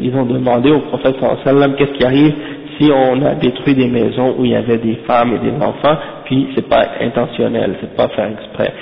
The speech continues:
Et le prophète sallallahu alayhi wa sallam a répondu, ils ont dit, eux ils, ils en faisaient partie. Hein, hum minhum. En voulant dire que ça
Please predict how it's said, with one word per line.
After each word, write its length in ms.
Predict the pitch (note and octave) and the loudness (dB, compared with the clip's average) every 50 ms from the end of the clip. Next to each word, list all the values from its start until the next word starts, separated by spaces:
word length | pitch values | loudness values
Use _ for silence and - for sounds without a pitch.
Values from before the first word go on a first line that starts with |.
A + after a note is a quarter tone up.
| - - - - | -16 -18 -6 -2
Et 80 | - | 0
le 100 | B2 C3 | 0 0
prophète 320 | C3 - - - - A#2+ A#2+ | 0 -2 -6 -2 -2 -2 0
sallallahu 200 | - A2+ A2+ A2+ | 0 -2 -2 0
alayhi 140 | - - A2 | -2 -2 0
wa 20 | |
sallam 0 | |
a 60 | A2+ | 0
répondu, 480 | A2+ A2 - - G#2 G#2+ A#2 B2+ C#3 C#3+ | -2 -2 -4 -4 -6 -4 -2 -4 -4 -2
ils 60 | C3+ | -2
ont 40 | A#2 A#2 | -4 -4
dit, 200 | A2+ A#2 - - - - - - - - | -2 -6 -6 -6 -10 -14 -18 -18 -8 0
eux 200 | - C#3+ D3 C#3 C3 C3+ B2 - - | 4 6 6 6 4 2 -2 -2 -2
ils, 60 | B2 | 0
ils 60 | B2+ B2+ | 0 0
en 100 | A#2 - | 0 0
faisaient 260 | - C3 B2 A#2+ A#2 | -2 0 2 2 2
partie. 440 | - A#2+ - - - - - - G#2+ - - - - - - - - - - - _ _ _ _ _ _ _ _ - | 0 -2 -4 -6 -12 -10 -10 -10 -10 -10 -16 -20 -20 -20 -20 -20 -20 -20 -20 -20 _ _ _ _ _ _ _ _ -2
Hein, 180 | G#2+ A2+ A#2 C3 - - D3+ | 0 0 0 -2 -4 -2 0
hum 160 | C#3 C3 B2 | 2 2 2
minhum. 400 | B2 C#3 C#3+ C3+ B2+ B2 A2+ G#2 - - - - - - - - - - - - - - - - - - - | 2 2 2 2 2 0 -2 -4 -4 -10 -12 -14 -16 -18 -20 -20 -20 -20 -20 -20 -20 -20 -20 -20 -20 -8 -2
En 160 | - C3 C#3+ | 0 2 2
voulant 260 | C3+ C3+ C3 C3 B2 B2 | 4 4 4 4 4 2
dire 300 | B2 A#2+ B2+ C3+ C3+ - - | 2 2 0 0 0 0 2
que 200 | C3+ B2+ C#3+ - - - - - - - - | 4 4 4 4 0 -8 -10 -12 -14 -8 0
ça 140 | - C3+ | 2 2